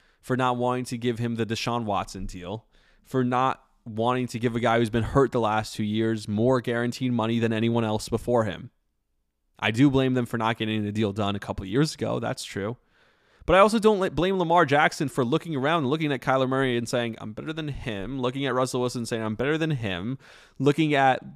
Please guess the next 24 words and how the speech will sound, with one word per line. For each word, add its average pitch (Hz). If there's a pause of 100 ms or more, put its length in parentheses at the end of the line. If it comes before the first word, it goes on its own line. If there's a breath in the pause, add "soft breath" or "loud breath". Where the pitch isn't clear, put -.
(160)
Deshaun 135
Watson 135
and 117
saying, 117
Well, 117
he 131
didn't 160
win 127
M 120
V 110
P, 117
and 113
I 123
wasn't 120 (200)
accused 123
of 113
doing 123
the 113
terrible 120
things 117
that 110
Deshaun 113
Watson 117
was 101